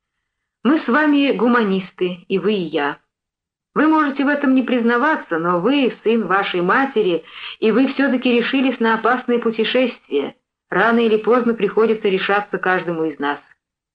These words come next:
И католики, и коммунисты совершали тяжкие преступления. Но они, по крайней мере, не стояли в стороне, как это принято делать в обществе старой формации, и не были равнодушными.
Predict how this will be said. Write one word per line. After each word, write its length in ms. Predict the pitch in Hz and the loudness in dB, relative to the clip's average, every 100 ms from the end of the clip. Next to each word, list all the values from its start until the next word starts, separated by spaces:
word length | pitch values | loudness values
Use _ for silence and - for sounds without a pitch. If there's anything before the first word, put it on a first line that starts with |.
| _ _ _ _ | _ _ _ _
И 100 | 202 | -2
католики, 680 | 208 202 208 240 240 233 240 | 0 0 4 4 4 0 0
и 240 | 240 - | 0 0
коммунисты 720 | 226 233 220 214 220 226 233 226 | 0 2 4 2 0 0 -4 -2
совершали 480 | 214 214 - 208 208 | 0 0 0 0 0
тяжкие 500 | 202 190 190 - 185 | 0 -2 -2 -4 -4
преступления. 840 | 180 175 175 170 160 147 143 139 - _ - - - 185 | -4 -6 -8 -2 -2 -2 -4 -8 -16 _ -20 -18 -6 0
Но 100 | 220 | 2
они, 200 | 226 247 | 4 2
по 140 | 240 | 0
крайней 340 | 233 233 240 233 | 2 2 2 2
мере, 260 | 240 247 | 2 2
не 140 | 240 233 | 0 0
стояли 440 | 226 220 247 240 | 0 2 2 0
в 40 | |
стороне, 600 | 240 233 240 247 285 214 - | -2 -2 0 2 0 -2 -6
как 180 | 175 185 | -4 -2
это 180 | 180 | -2
принято 400 | - 214 202 190 | -2 0 0 0
делать 360 | 180 196 196 190 | 0 0 0 -2
в 80 | 165 | -2
обществе 540 | 208 - 196 - 190 | -2 -2 -6 -6 -8
старой 380 | 185 190 190 180 | -4 -2 0 0
формации, 680 | 185 180 196 208 - 127 262 _ _ _ _ - | -2 0 0 -2 -8 -8 -8 _ _ _ _ -2
и 140 | 233 | 2
не 240 | 220 247 254 | 4 2 2
были 200 | 240 240 | 2 2
равнодушными. 920 | 226 214 202 240 233 - 139 123 | 2 0 0 0 -2 -4 -6 -8